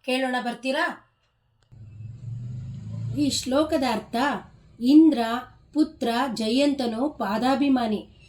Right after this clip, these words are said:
ಅವನಲ್ಲಿ ಸುಮೇಧ ನಾಮಕ ಪರಮಾತ್ಮನಿರುವನು, ಬಲಪಾದದ ಹೆಬ್ಬೆಟ್ಟಿನಲ್ಲಿ ವಾಯುದೇವನು, ಭಾರ ಭೃತ್ ಎಂಬ ಹೆಸರಿನಿಂದ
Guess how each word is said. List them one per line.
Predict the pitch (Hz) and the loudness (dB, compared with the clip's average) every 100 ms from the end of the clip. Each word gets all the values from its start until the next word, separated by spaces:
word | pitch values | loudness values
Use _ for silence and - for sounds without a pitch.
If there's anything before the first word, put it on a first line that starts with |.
| - 233 | -14 0
ಅವನಲ್ಲಿ | 285 359 349 277 285 294 | 4 6 6 4 0 0
ಸುಮೇಧ | - 247 247 277 311 311 285 | -2 -2 2 2 4 2 0
ನಾಮಕ | 247 233 240 233 226 | 0 -2 -2 -2 -4
ಪರಮಾತ್ಮನಿರುವನು, | 220 208 226 285 302 262 233 226 214 208 185 - _ _ - 180 | -4 -2 -2 -2 0 0 0 0 0 0 -2 -12 _ _ -10 -2
ಬಲಪಾದದ | 240 330 349 277 277 269 247 | 2 2 0 -2 0 0 0
ಹೆಬ್ಬೆಟ್ಟಿನಲ್ಲಿ | 233 202 196 269 285 247 220 233 | -2 -2 0 0 0 0 -2 -2
ವಾಯುದೇವನು, | 247 196 233 302 277 262 233 208 196 - _ _ _ | -2 0 2 4 4 2 0 -2 -4 -10 _ _ _
ಭಾರ | 190 214 247 311 302 302 220 | -4 0 2 2 2 0 0
ಭೃತ್ | 240 277 - | 0 0 -2
ಎಂಬ | 233 240 226 | -2 -2 -2
ಹೆಸರಿನಿಂದ | 233 269 285 262 226 214 | -2 0 0 0 0 -2